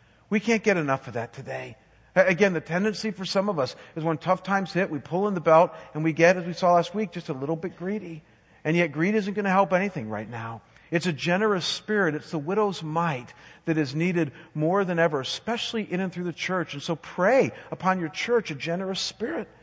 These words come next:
Pray for conviction, as we've talked about, that God would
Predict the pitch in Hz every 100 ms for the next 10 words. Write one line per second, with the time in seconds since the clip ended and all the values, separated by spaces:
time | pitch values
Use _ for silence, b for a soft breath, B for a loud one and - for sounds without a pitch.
0 | B B B - - 226 254 - - 269
1 | 233 302 - 294 202 151 135 151 139 143
2 | 123 123 143 180 220 208 165